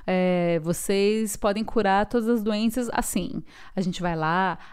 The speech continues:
a gente segue, a gente prospera, e aí depois entra no ciclo vicioso de perseguir quem não pensa igual. Então, assim, pra você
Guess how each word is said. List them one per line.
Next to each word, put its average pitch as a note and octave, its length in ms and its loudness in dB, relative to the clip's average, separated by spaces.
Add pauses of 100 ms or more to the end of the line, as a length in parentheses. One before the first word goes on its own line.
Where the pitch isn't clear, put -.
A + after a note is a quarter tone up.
a - 60 -10
gente F3 240 -8
segue, F3 720 2 (160)
a F#3 60 4
gente F3+ 240 0
prospera, F#3+ 840 0 (220)
e - 60 2
aí A3 120 4
depois B3 400 2
entra B3 240 0
no A#3+ 100 0
ciclo B3+ 440 -4
vicioso B3 920 0
de A3 140 -6
perseguir B3 680 0
quem C4+ 220 2
não B3+ 200 2
pensa C#4 320 -2
igual. G3+ 540 -2 (760)
Então, C#4 240 4
assim, G#3 280 0
pra F3+ 160 0
você E3+ 1000 -2